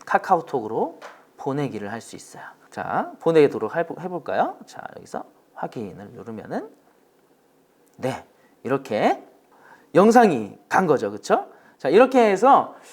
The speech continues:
여러분들이 정말 생각나는 사람에게, 여러분들에게 가장 소중한 사람에게 이렇게 내가 은혜 받은 예배, 설교 말씀,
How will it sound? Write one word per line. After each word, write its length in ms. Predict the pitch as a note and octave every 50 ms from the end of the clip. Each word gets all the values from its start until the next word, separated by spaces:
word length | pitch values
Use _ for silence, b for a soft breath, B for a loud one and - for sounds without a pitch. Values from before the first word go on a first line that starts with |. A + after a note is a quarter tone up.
| B B -
여러분들이 380 | - A#3+ C#4+ D#4 E4 F4 D#4+
정말 920 | C#4+ - - - F#4+ E4+ - D#4 E4 D4+ C#4+ C#4 C#4 C4+ C4 A#3+ G#3 F3+ -
생각나는 560 | - C#4 C#4 C#4+ C#4 C4 A#3+ G#3+ G3+ F#3+ F3+
사람에게, 500 | E3 F#3 E3+ E3+ D#3 C#3 B2 A2 G#2+ A#2
여러분들에게 560 | C#3 D3 E3 E3 E3 D3+ D#3 C#3+ C#3+ C#3+ D#3
가장 280 | D3 - D3 C#3+ D#3 D#3
소중한 460 | D#3 - - C4+ B3 D4 C4+ A#3+ G#3
사람에게 800 | F#3+ G3 G3 F#3+ F3 D3 A#2 A2 - A3 B3+ A#3+ D#3+ G#2+ - b b b b b b b
이렇게 340 | D3 E3+ F3 - F#3 E3+ E3
내가 540 | D3+ D#3 E3+ F3 G#3+ G#3+ G#3+ G#3 G3+ - -
은혜 320 | E3 F#3 G#3 A#3 B3 A#3
받은 600 | F#3+ E3+ D#3+ D#3+ D3 F3 F#3 F3+ D3 A2+ - - -
예배, 500 | B2 C3 C#3 D3 C#3+ D#3 C#3 - - - -
설교 360 | - - G#3+ A3 F#3+ G#3+ G3+
말씀, 600 | D3 G#2+ A2+ B2 A#2+ - - E3+ D3+ A#2 G#2 -